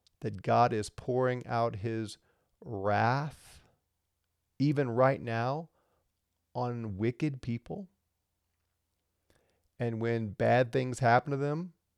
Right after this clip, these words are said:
that's the storm passing through? We, we tend to think so much of final judgment, right? The, the last day, so to speak, that we forget the Bible talks an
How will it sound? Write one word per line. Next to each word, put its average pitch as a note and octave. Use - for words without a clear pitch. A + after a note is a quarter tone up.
that's B2
the B2
storm C3
passing C3+
through? D3+
We, C3+
we C#3
tend F3+
to D#3+
think C#3
so F#3
much A#2
of B2
final C3+
judgment, A2+
right? A2+
The, -
the -
last A2+
day, G#2+
so -
to -
speak, -
that B2+
we B2
forget D3+
the C#3+
Bible D3+
talks C3+
an A#2+